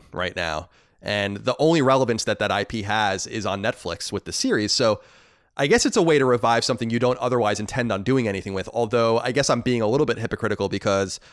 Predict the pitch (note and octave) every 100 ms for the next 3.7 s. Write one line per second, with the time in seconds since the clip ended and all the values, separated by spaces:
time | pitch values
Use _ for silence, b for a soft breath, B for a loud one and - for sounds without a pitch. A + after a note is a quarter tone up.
0 | b b - C3+ B2 B2+ A#2+ - A#2+ B2
1 | G#2+ G#2 G#2 G2+ G2 A#2+ G#2 A2 B2 A#2+
2 | A2 G#2 A#2 - G#2 G2+ G#2 G2 F#2+ G2+
3 | - A2 G2+ - F2+ E2